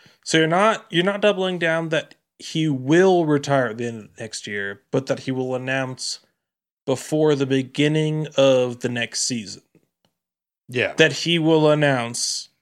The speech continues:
Speaker 1: that he will retire at the end of the season.
Speaker 2: If he doesn't, he's crazy. He's leaving so much money on the table. Because if he does that, it guarantees he goes out gloriously.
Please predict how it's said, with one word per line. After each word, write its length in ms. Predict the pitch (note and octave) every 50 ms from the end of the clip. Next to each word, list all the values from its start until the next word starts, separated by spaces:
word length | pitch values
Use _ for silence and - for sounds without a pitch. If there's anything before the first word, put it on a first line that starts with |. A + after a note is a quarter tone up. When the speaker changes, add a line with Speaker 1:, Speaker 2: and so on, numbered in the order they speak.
| _ _ _ _ _ _ _ _ _ _ _
Speaker 1:
that 160 | - C#3 B2
he 140 | - C#3 C#3
will 200 | C3+ B2+ B2 B2
retire 480 | B2 A#2+ A#2+ A#2 - A#2 G#2+ G2 F#2+ F#2+
at 80 | G#2+
the 140 | A2 A#2 A2+
end 100 | G#2+ G#2
of 60 | G2+
the 80 | - G#2+
season. 400 | G#2 - G#2+ - - - - - _ _ _ _
Speaker 2:
If 160 | C#3+ C#3 -
he 100 | D#3+ D3
doesn't, 440 | B2 D3 D#3 D#3+ D3+ C#3+ D3+ A#2+ G2+
he's 240 | A#2+ C3+ A#2+ A2
crazy. 680 | - - - - - - C#3+ C3+ C3+ B2 G2+ F#2 F2 D#2+
He's 280 | F2 G2+ G2 F2+ -
leaving 360 | G#2 A#2 A2+ G#2+ G#2+ G#2 G2+
so 340 | G2+ - - - - A2+ G#2+
much 280 | G#2+ G#2+ G#2 G2 - -
money 320 | G#2+ G#2 G2+ G2 G2+ G2+
on 160 | G2+ F#2+ F#2+
the 80 | F#2+ F2
table. 480 | - - G2 F2+ E2+ - - - - _ _ _ _ _ _ _ _ _ _ _ _ _ _ _ _ _ _ _ _ _ _ _ _ _ _ _ _ _ _ _ _ _ _ _
Because 340 | - E3 D#3+ F#3 F3+ D3+ - - - - _ _ _ _
if 160 | - F3+ -
he 120 | - F3 D3+
does 320 | C3+ F3 G3+ G#3+ F#3 C3
that, 360 | A#2 G#2 F#2+ F#2+ G2 - - _ _ _ _ _ _
it 260 | - D3+ - C3 C3+
guarantees 840 | A2+ - D#3 D#3+ D#3+ D#3 D3+ C#3+ - - - - E3 D#3+ D3 C3+ - -
he 80 | C#3
goes 320 | A#2 G#2+ C3 B2 B2+ A#2 A#2+
out 260 | A#2 A2+ G#2+ - G2+
gloriously. 800 | G#2 A2 A#2 A#2 A#2+ A#2 G#2 G2 F2+ - - - - - - _